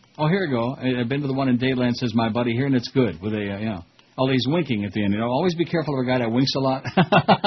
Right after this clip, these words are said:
Winking, blinking, and nod. No, the one in Dayland. Yeah, so,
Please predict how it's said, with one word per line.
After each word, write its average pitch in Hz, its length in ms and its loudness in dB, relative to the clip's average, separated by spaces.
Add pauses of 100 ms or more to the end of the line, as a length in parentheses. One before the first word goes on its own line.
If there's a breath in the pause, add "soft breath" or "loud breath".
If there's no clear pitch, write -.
(1160 loud breath)
Winking, 170 360 2
blinking, 156 320 0
and 143 100 0
nod. 127 240 -2 (200 loud breath)
No, 165 120 2
the 156 60 2
one 185 160 2
in 180 60 0
Dayland. 185 220 0
Yeah, 214 160 0
so, 185 220 2